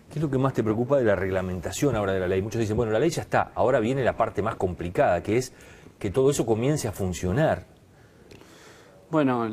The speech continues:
Speaker 2: la reglamentación, eh, va a tener que ser por etapas, ¿sí? Eh, porque la ley, eh, es amplia y, y no puede, digamos, en, en unas, eh, digamos, en,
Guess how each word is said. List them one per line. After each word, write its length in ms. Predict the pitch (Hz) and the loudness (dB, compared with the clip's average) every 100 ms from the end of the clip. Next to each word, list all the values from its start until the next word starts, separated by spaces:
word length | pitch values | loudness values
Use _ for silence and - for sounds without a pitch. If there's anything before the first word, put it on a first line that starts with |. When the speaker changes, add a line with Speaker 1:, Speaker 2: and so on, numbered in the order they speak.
| - | -2
Speaker 2:
la 160 | 127 | 2
reglamentación, 920 | 120 127 123 123 127 123 156 170 185 160 | 4 4 4 2 0 0 0 2 2 0
eh, 220 | 123 117 | 0 0
va 180 | 113 117 | 2 2
a 60 | 123 | 0
tener 240 | 123 120 | 0 -2
que 80 | 113 | -4
ser 220 | - 113 | -4 -6
por 160 | 113 104 | -2 -2
etapas, 600 | 101 113 120 147 160 - - _ _ _ | 0 0 0 -4 -6 -14 -20 _ _ _
¿sí? 340 | - 117 113 - _ - - | -16 -10 -10 -10 _ -20 -14
Eh, 340 | 110 104 101 - _ - - _ | -12 -10 -12 -18 _ -20 -20 _
porque 460 | - 107 107 113 107 | -2 -2 0 0 0
la 160 | 104 | 0
ley, 400 | 104 110 110 104 | 0 0 -2 -4
eh, 260 | - - - | -10 -16 -18
es 240 | - 107 - | -14 -8 -2
amplia 500 | 120 123 131 131 120 | 0 0 0 2 2
y, 220 | 104 - | -2 -8
y 80 | 113 | -8
no 180 | 107 104 | -6 -4
puede, 520 | 110 113 110 101 101 | -2 0 0 -2 -6
digamos, 480 | 107 107 110 101 - - | -6 -6 -6 -8 -12 -16
en, 220 | 101 98 - - - | -16 -16 -18 -20 -18
en 200 | 107 104 | -12 -10
unas, 380 | 107 104 101 - | -8 -10 -12 -16
eh, 100 | 107 | -10
digamos, 380 | 104 104 104 - | -8 -6 -8 -12
en, 140 | 95 | -16